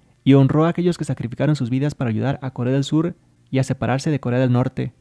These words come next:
La gala anual del dos mil veinte de la Sociedad de Corea de este año es especialmente significativa, ya que este año marca el setenta aniversario de la Guerra de Corea. Siempre recordaremos la historia de dolor que nuestras dos naciones compartieron juntas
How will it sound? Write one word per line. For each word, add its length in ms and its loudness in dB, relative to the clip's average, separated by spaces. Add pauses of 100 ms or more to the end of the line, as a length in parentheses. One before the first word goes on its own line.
(300)
La 160 4
gala 160 4
anual 200 4
del 140 2
dos 160 0
mil 120 4
veinte 380 2
de 100 0
la 100 0
Sociedad 300 -4
de 120 -2
Corea 420 0
de 160 0
este 220 0
año 320 2 (240)
es 120 4
especialmente 600 0
significativa, 840 -2
ya 220 0
que 120 -4
este 200 -4
año 180 2
marca 300 -2
el 80 -2
setenta 280 -2
aniversario 400 -2
de 80 -2
la 80 -4
Guerra 240 -2
de 100 -4
Corea. 360 -2 (260)
Siempre 320 2
recordaremos 560 0
la 60 0
historia 280 -2
de 60 0
dolor 460 -2 (260)
que 120 0
nuestras 280 0
dos 140 -2
naciones 400 -2
compartieron 560 -4
juntas 540 -4